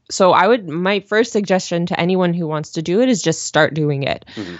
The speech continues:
Speaker 1: And remember that voice acting is acting primarily. So, uh, any ex-, acting experience is good experience. So, like, you know, join a community theater, take classes in your school, university, uh, find a coach,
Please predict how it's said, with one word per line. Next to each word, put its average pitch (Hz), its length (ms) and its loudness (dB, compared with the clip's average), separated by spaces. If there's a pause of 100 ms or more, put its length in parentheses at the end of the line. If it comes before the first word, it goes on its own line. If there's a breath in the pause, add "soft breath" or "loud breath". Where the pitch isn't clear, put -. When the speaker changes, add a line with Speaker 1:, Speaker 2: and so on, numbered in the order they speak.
Speaker 1:
And 170 320 2
remember 175 380 4
that 175 220 2
voice 170 280 0
acting 165 460 -4
is 165 280 -4
acting 147 600 -4
primarily. 156 720 -8 (280 loud breath)
So, 156 480 2
uh, - 300 -2 (100)
any 240 460 2
ex-, - 240 -6 (140)
acting 214 300 -2
experience 202 460 -4
is 160 120 -10
good 160 180 -4
experience. 151 680 -6
So, 151 340 -2
like, 160 220 -2
you 175 100 -2
know, 160 440 0
join 175 240 2
a 175 60 0
community 165 480 2
theater, 180 520 4
take - 380 -6
classes 160 800 2
in 160 120 0
your 151 120 0
school, 185 420 4
university, 160 880 4
uh, 151 120 4
find 165 260 2
a 151 40 2
coach, 170 640 2